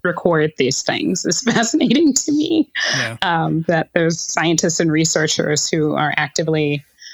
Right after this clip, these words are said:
Speaker 1: uh, collecting this information that the general public doesn't know about, um, and that it doesn't need to be, like, an, an invention, <laughs> that it's already happening, I think is, is really cool. Um, and just having more of that. I, I,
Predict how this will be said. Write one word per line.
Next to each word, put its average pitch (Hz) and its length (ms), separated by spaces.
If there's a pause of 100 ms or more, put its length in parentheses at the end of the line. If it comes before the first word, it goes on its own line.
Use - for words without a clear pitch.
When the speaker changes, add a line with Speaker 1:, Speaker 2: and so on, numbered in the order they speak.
(280)
Speaker 1:
uh, 147 460
collecting 147 640 (580)
this 160 160
information 156 840
that 247 180
the 233 240 (100)
general 220 360
public 226 340
doesn't 226 380 (180)
know 220 200
about, 240 360 (100)
um, 165 400
and 170 180
that 160 100
it - 100
doesn't 165 320
need 165 180
to 160 100
be, 147 200
like, 160 320
an, 156 180 (120)
an 165 100
invention, 156 720 (340)
<laughs> - 340
that 180 120
it's - 160
already 165 320
happening, 151 500
I 151 120
think 151 160
is, 147 240
is 151 200
really 151 300
cool. 147 400
Um, 147 460 (240)
and 151 120
just 160 220 (140)
having 151 300
more 147 180
of 143 100
that. 123 220
I, 175 100 (100)
I, 170 140